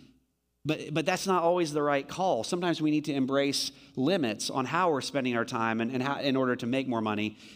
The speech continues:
And the, and the reverse is not true. Uh, you can't use money in order to make more time. We all only have as much as we have.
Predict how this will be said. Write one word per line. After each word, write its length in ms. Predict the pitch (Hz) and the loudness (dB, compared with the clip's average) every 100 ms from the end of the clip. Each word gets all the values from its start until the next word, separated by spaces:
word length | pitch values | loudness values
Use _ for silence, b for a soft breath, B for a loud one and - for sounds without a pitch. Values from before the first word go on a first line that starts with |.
| - | -2
And 100 | 139 | 2
the, 100 | 156 | 2
and 140 | 156 | 2
the 60 | 165 | 2
reverse 560 | 156 202 208 170 151 139 | 2 2 2 2 0 -2
is 80 | |
not 200 | 139 131 | 0 0
true. 540 | - 127 117 113 117 117 B B _ | 0 0 2 2 0 -6 B B _
Uh, 180 | - 123 | -4 -2
you 200 | 120 135 | 0 0
can't 280 | 131 151 139 | 0 0 2
use 200 | 127 120 | 0 0
money 260 | 120 117 | 0 0
in 60 | 110 | 0
order 160 | 113 107 | 0 -2
to 60 | |
make 420 | 107 107 104 - 110 | 0 -2 -4 -12 -6
more 200 | 110 107 | -4 -4
time. 500 | - 107 101 95 98 | -2 -2 -2 -2 -2
We 120 | 117 | 2
all 340 | 113 110 - | 2 2 -2
only 200 | 120 110 | -6 -4
have 240 | 107 107 104 | 0 0 0
as 100 | 104 | -4
much 220 | 101 - | -4 -4
as 100 | 98 | -4
we 160 | 101 95 | -4 -2
have. 540 | 139 107 107 113 | -2 -2 -4 -10